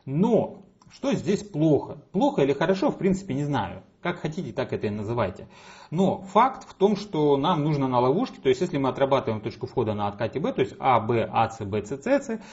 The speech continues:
то обязательно на ловушке двести шестьдесят восемь тринадцать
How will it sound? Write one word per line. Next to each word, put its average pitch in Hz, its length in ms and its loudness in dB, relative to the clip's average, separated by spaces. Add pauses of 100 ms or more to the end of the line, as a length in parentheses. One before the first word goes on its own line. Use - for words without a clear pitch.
(140)
то 143 100 4
обязательно 139 440 2
на 127 160 2
ловушке 156 520 2
двести 135 300 -2
шестьдесят 120 560 -4
восемь 120 380 0
тринадцать 120 840 -2